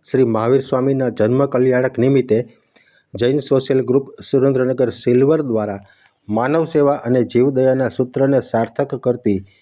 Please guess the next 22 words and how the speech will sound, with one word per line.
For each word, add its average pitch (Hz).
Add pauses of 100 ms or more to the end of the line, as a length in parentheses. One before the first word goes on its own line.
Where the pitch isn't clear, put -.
(400)
સેવા 139
પ્રવૃત્તિ 127
કરવામાં 107
આવી 92
છે. 90 (1080)
દર 135
વર્ષની 131
જેમ 123 (720)
સુરેન્દ્રનગરના 143
વિવિધ 131
સ્થળે 127
રાહદારીઓ 127
માટે 127 (580)
પીવાના 131
ઠંડા 127
પાણીની 127
પરબ 139 (1200)
તેમજ 139 (220)
અબોલ 147
પક્ષીઓના 135
પાણી 123
માટે 113